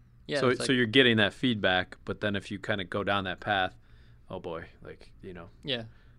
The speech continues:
Speaker 2: that was too much. I gotta scale it back." And you,
Speaker 1: Mm-hmm.
Speaker 2: you know, you're changing it too often, then you're not letting them go through the program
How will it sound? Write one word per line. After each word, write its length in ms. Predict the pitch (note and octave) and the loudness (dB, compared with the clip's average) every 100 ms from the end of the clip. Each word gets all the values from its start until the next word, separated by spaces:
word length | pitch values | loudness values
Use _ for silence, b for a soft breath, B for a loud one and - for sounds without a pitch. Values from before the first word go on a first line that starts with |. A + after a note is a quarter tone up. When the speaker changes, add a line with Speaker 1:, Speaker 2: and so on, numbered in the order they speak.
| - | -14
Speaker 2:
that 100 | F#2 | -12
was 140 | E2 - | -12 -12
too 160 | - | -10
much. 480 | F#2 G2 F2 - - | -6 -4 -4 -8 -12
I 60 | F2+ | -12
gotta 160 | F2 | -12
scale 280 | - - F#2+ | -12 -12 -12
it 80 | F#2+ | -6
back." 380 | G2+ G2 F#2 - | -4 -2 -4 -8
And 200 | F2+ F2+ | -14 -14
you, 140 | - G2+ | -10 -8
Speaker 1:
Mm-hmm. 160 | A#2 | -4
Speaker 2:
you 80 | G#2 | -4
know, 60 | F#2 | -4
you're 160 | F#2 | -8
changing 420 | F#2 G2+ F#2+ F#2 | -8 -6 -6 -6
it 240 | F#2 - - | -10 -12 -10
too 240 | - B2+ | -6 -2
often, 360 | G2 F2 - F#2 | 0 0 -4 -6
then 120 | F#2 | -6
you're 80 | F#2+ | -2
not 220 | G2 F#2 | -2 -2
letting 260 | G2 F#2+ F#2 | -2 -2 -2
them 180 | F2+ | -6
go 260 | F2 F#2+ F#2 | -6 -6 -6
through 200 | - F#2+ | -8 -10
the 60 | F2 | -10
program 580 | - G2 F#2+ F2+ F2 | -8 -8 -6 -6 -6